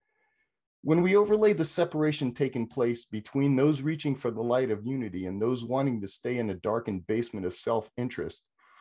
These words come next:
what we are watching play out begins to make sense. If consciousness and energetic proximity can tune each other and assist in climbing the stairway,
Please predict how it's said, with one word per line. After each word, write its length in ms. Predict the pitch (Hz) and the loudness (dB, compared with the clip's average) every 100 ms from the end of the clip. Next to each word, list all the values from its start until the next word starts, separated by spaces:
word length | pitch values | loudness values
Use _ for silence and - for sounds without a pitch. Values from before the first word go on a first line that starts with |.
| - - | -20 -6
what 180 | 135 156 | -2 0
we 120 | 156 | 0
are 80 | 156 | 0
watching 520 | 143 175 180 165 147 _ _ | 0 -2 -2 -6 -6 _ _
play 320 | - 139 135 | -4 0 0
out 260 | 113 85 - _ - | 0 -2 -8 _ -10
begins 460 | 107 87 110 107 | -10 -6 -6 -8
to 100 | - | -10
make 240 | 85 82 - | -10 -12 -14
sense. 520 | - 117 - - - _ _ _ _ _ _ _ _ _ _ _ _ _ - | -12 -12 -14 -20 -20 _ _ _ _ _ _ _ _ _ _ _ _ _ -2
If 200 | 143 - | -2 -2
consciousness 680 | 196 214 226 196 175 156 139 | 0 0 0 -2 0 0 0
and 120 | 131 | 0
energetic 600 | 143 147 127 123 120 - | 2 2 4 2 2 -2
proximity 560 | 117 - - 131 113 | -2 -2 -2 -2 -2
can 200 | - 98 - | -4 -8 -8
tune 300 | - 170 151 | -6 0 0
each 200 | 110 113 | 0 0
other 260 | 104 104 | 0 0
and 100 | 98 | -2
assist 460 | 95 - 147 147 - | -4 -4 -2 -2 -2
in 160 | 113 | -6
climbing 460 | 107 - 131 131 120 | -6 -2 0 2 0
the 80 | 98 | -2
stairway, 640 | - 131 127 95 85 87 | -4 -4 -2 -2 -4 -6